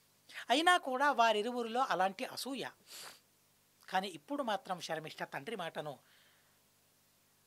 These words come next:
చేయడానికి సిద్ధమయ్యింది. "ఏన కేనచిదార్తానాం జ్ఞాతీనాం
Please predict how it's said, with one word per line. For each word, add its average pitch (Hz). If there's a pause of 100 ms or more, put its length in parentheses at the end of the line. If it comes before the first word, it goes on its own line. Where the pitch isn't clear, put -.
(260)
చేయడానికి 175
సిద్ధమయ్యింది. 147 (280)
"ఏన 226
కేనచిదార్తానాం 196
జ్ఞాతీనాం 160